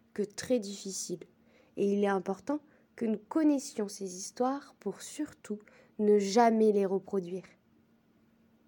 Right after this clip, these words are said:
Il y a des centaines d'années, les Européens sont partis à la conquête de nouveaux territoires. Ces aventuriers ont pris la grosse tête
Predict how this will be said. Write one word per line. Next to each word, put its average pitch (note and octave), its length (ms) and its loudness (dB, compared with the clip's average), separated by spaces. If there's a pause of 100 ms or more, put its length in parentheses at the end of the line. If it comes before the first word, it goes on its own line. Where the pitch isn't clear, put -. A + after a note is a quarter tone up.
(160)
Il F3+ 100 -6
y G3 60 2
a F#3+ 80 2
des F#3 100 0
centaines G3+ 640 -2
d'années, G#3+ 320 2 (360)
les G#3 320 4
Européens B3 520 4
sont - 180 -6
partis A3+ 440 -4
à C4 80 2
la F#3+ 120 -2
conquête B3 600 -2
de G3+ 140 -2
nouveaux G3+ 340 0
territoires. F#3 840 -8 (600)
Ces F#3+ 260 -4
aventuriers G3 640 2 (260)
ont G3 80 2
pris G#3 180 -2
la G3+ 120 6
grosse G#3+ 400 4
tête C4 380 2